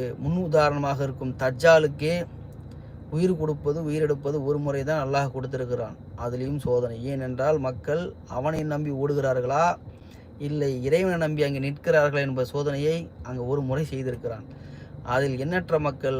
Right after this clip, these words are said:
அவனை நம்பி ஓடிவிடுவார்கள், குறைவான மக்கள் இறைவனை நம்பி நின்று விடுவார்கள். இதுதான் அங்கே உண்மை. அதனால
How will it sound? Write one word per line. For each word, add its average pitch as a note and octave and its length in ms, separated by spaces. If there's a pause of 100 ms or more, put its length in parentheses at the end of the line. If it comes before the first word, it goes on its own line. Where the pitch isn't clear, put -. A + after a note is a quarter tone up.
(100)
அவனை E3+ 180
நம்பி D#3+ 380
ஓடிவிடுவார்கள், B2+ 720 (380)
குறைவான D#3 380
மக்கள் C#3 360
இறைவனை C#3 240
நம்பி C3+ 240
நின்று D3 240
விடுவார்கள். A#2+ 440 (360)
இதுதான் B2+ 320
அங்கே A#2+ 200
உண்மை. B2+ 220 (760)
அதனால B2+ 360